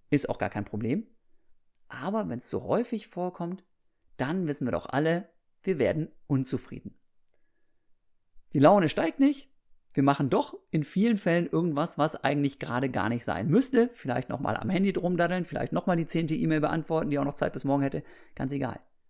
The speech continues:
Wenn wir aber im Gegensatz dazu einfach mal loslegen und unser Training abreißen, ah, danach ist die Welt auch gleich viel schöner. Ja, also, Zwischenziele definieren, ganz klar auf dem Weg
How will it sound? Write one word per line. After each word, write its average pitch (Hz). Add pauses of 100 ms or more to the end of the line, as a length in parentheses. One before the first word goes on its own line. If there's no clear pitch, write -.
(920)
Wenn 233
wir 208
aber -
im 113
Gegensatz 147
dazu 165 (440)
einfach 247
mal 208
loslegen 131
und 123
unser 156
Training 220
abreißen, - (1120)
ah, 110 (360)
danach 117
ist 135
die 117
Welt 117
auch 113
gleich -
viel 127
schöner. - (920)
Ja, 226 (140)
also, 131 (280)
Zwischenziele 240
definieren, 196
ganz 185
klar 135
auf 202
dem 160
Weg 160